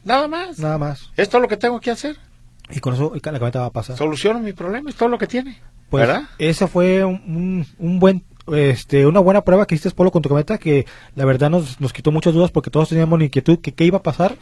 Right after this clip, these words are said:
Speaker 2: con la segunda vez que no probaron un carro. Ya nos estás diciendo que van, ya no, ya no van a poner ningún holograma.
Speaker 1: No, ya, al contrario, te quitan el que traes. Ento-, pero te vuelvo a repetir, eso sí no está bien, que te quiten holograma porque es tuyo.
Speaker 2: Sí.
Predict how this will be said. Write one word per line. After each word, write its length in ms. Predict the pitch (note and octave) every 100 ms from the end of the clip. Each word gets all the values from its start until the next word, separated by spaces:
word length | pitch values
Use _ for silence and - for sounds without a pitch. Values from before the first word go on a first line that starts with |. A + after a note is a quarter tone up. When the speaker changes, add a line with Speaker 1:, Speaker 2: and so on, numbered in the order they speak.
| - - - -
Speaker 2:
con 180 | - C#3+
la 100 | C#3
segunda 460 | - C3+ D3+ F3 F#3+
vez 160 | F#3+
que 80 | -
no 100 | D#3
probaron 300 | D3+ D3 D3
un 60 | D3
carro. 200 | C3 A#2+
Ya 140 | B2+
nos 100 | D3+
estás 140 | C3+ B2+
diciendo 340 | C#3 D3 E3
que 180 | - B2
van, 300 | B2+ D3+ F#3 -
ya 180 | C3+ C3+
no, 100 | D3
ya 120 | C#3
no 80 | D3+
van 160 | D3+ D#3
a 80 |
poner 180 | C#3+ C#3+
ningún 240 | D3 D3 D3
holograma. 420 | C3+ A#2 A2+ F#2+ -
Speaker 1:
No, 180 | F3+ G#3+
ya, 220 | D3+ E3+
al 280 | D#3 C3 C#3
contrario, 480 | C3+ A#2+ C3 F#3
te 140 | - C3
quitan 320 | C3 D#3+ D#3
el 80 | C3
que 100 | C3+
traes. 420 | D3+ F#3 D3+ -
Ento-, 360 | C3+ A#2+ A#2 B2
pero 240 | - A#2+ A#2+
te 160 | C3
vuelvo 240 | A#2+ D3+ F3+
a 20 |
repetir, 460 | F3+ D#3 D3+ D#3 -
eso 260 | D#3 F#3+ F#3+
sí 180 | - E3+
no 120 | E3+
está 180 | D#3+ D3
bien, 200 | B2+ G#2+
que 180 | - A#2
te 100 | B2
quiten 300 | D3 G3+ F#3
holograma 500 | F3 C#3+ D3 E3 -
porque 380 | B2+ - C3+
es 120 | E3 -
tuyo. 580 | - F#3+ G#3+ F3+ B2+ -
Speaker 2:
Sí. 260 | - A#2+ A#2+